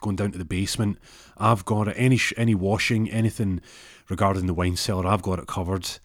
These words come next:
But more im-, most importantly, I've got the washing covered." And she's like, "Well, actions speak louder than words, Richard." Um, so from there on in, you know, Richard is there. He's at the washing machine. He's, he's taking all the dirty washing down,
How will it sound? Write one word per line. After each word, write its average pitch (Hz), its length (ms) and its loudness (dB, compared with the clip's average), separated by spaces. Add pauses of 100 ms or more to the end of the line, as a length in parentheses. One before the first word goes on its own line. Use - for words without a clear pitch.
(240)
But 90 140 -8
more 113 220 4
im-, 98 160 0
most 110 280 0
importantly, 98 420 -4
I've 101 140 0
got - 120 -8
the 95 60 -6
washing 95 360 -4
covered." 101 380 -4 (840)
And 92 100 -4
she's - 220 -4
like, 101 340 -2 (160)
"Well, 107 520 -4 (100)
actions 135 340 -2
speak 104 200 -4
louder 107 180 2
than 92 160 0
words, 95 240 -2
Richard." 110 360 -2 (920)
Um, 90 520 -4
so - 180 -4
from 98 180 -2
there 113 180 6
on 98 160 2
in, 90 300 -2 (880)
you 85 120 -10
know, 82 120 -8
Richard 90 340 -6
is 82 140 -8
there. 92 200 0
He's 92 140 0
at 90 60 -4
the 92 60 -8
washing 95 380 -4
machine. 92 360 -2
He's, 85 240 -6
he's - 100 -10
taking 107 300 -4
all 90 80 -6
the 87 60 -6
dirty 92 260 -6
washing 92 460 -4
down, 95 340 -2